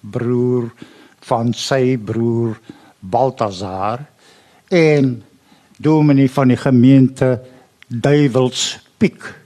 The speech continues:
in die Kaap. Uh, jy weet, dan lok hierdie goeters jou uit om, om dinge te doen en dinge te sê. Maar dit was die mense wat bereid was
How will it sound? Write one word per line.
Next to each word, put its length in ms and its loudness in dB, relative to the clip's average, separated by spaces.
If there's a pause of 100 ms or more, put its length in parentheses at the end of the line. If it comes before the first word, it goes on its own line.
(540)
in 160 2
die 160 2
Kaap. 420 -4 (880)
Uh, 340 0 (1400)
jy 140 2
weet, 340 2
dan 460 0 (800)
lok 440 -2
hierdie 340 2
goeters 520 -2
jou 220 -2
uit 300 -2 (300)
om, 540 0
om 240 -2
dinge 260 0
te 180 -4
doen 340 2
en 200 2
dinge 240 2
te 120 -4
sê. 340 -2
Maar 260 0
dit 160 -2 (180)
was 220 -2
die 120 2
mense 580 2 (720)
wat 200 -4
bereid 440 0
was 460 -8